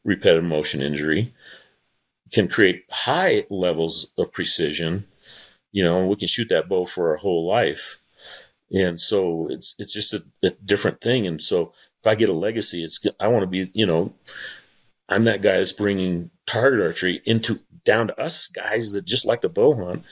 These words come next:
so we can be accurate. Because we can take that bow with all these same biomechanics level to the ground. We can shoot under a bush or anywhere we want, but we're gonna do it with the same alignment,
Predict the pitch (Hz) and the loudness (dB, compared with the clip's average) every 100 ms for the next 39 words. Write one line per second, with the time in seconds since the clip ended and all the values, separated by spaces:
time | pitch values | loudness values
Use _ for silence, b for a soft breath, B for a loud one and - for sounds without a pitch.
0 | B - 113 117 135 165 190 202 67 - | B 0 0 0 0 2 0 0 -6 -6
1 | - - - _ _ _ _ _ _ _ | -8 -14 -20 _ _ _ _ _ _ _
2 | _ _ _ - 131 143 214 247 - 175 | _ _ _ -8 0 2 2 2 0 2
3 | - 98 90 95 87 85 95 - 98 117 | 0 -2 -2 0 0 -2 -4 -2 0 0
4 | 135 113 110 101 92 87 78 - 76 73 | 2 2 2 0 0 0 -2 -2 -2 0
5 | - b b b - 85 90 90 82 - | -4 b b b -8 2 4 4 2 -2
6 | - 78 80 73 - 107 131 - 127 95 | -2 -4 -4 -4 -4 -4 0 0 2 2
7 | 95 80 76 - 80 87 - 78 85 90 | 2 -2 -4 -4 0 0 0 0 -2 -2
8 | 87 82 120 120 - B B B - 92 | -2 0 0 0 -4 B B B -2 2
9 | 101 90 82 110 127 82 82 - - - | 2 0 -4 -2 -2 -4 -8 0 2 2
10 | 87 120 143 117 92 92 - | -2 -2 0 2 0 -2 -6